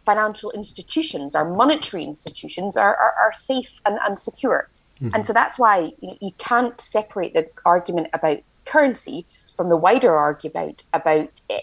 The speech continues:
Speaker 1: economic prosperity. The fundamentals of our economy are strong. We need to give reassurance to, to markets and domestic households and businesses alike that we will continue to grow and, and prosper. And currency needs to come in alongside that,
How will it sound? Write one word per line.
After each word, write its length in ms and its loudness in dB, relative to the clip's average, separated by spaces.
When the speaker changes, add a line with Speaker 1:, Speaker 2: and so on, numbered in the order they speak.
Speaker 1:
economic 500 0
prosperity. 560 0
The 80 -14
fundamentals 640 0
of 140 -2
our 140 -6
economy 440 -4
are 80 -4
strong. 440 4
We 160 2
need 240 0
to 120 -4
give 360 4
reassurance 600 0
to, 260 -4
to 100 -4
markets 640 4
and 260 -4
domestic 480 0
households 400 2
and 120 -2
businesses 400 -2
alike 300 -2
that 120 -4
we 80 0
will 120 2
continue 420 -4
to 100 -6
grow 300 6
and, 200 4
and 200 -2
prosper. 560 -2
And 180 -2
currency 380 2
needs 180 -2
to 100 -14
come 180 0
in 80 2
alongside 720 2
that, 220 0